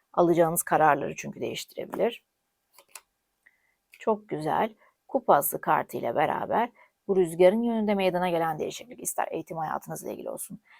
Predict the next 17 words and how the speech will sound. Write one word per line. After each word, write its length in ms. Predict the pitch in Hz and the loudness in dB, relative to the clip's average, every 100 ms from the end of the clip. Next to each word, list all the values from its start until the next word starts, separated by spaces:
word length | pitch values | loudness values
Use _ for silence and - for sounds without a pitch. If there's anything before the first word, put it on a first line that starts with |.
| _ - | _ -6
ister 380 | 180 214 190 | 2 6 6
bir 40 | 170 | 6
şeyler 300 | - 175 190 | -2 0 0
öğrendikten 880 | - 170 170 170 165 - - 208 196 | 2 2 2 0 -6 -10 -6 -4 -4
sonra 480 | - 151 143 - - _ _ | -6 -6 -6 -8 -10 _ _
alacağınız 580 | - 180 180 180 165 180 | 0 4 6 4 2 -4
değişik 380 | 156 143 - 208 | -4 -4 -6 -6
kararlarla 580 | 175 135 127 - - - | -2 -2 -2 -4 -6 -8
ilgili 220 | - 139 | -8 -6
olsun. 400 | - - 220 226 _ _ _ | -6 -8 -10 -10 _ _ _
Çok 240 | - 208 | -6 -6
güzel 320 | 180 170 175 180 | -4 -2 -2 -2
duygusal 540 | 165 160 - 190 185 | -4 -4 0 0 0
bir 200 | 170 175 - | -2 -6 -10
içsel 460 | 180 - - 170 | -14 -8 -2 -2
huzuru, 640 | 165 - 160 180 - - 196 _ _ _ - | -2 -8 -10 -8 -6 -6 -8 _ _ _ 2
barışı, 600 | 175 160 151 - 120 | 2 2 -4 -6 -6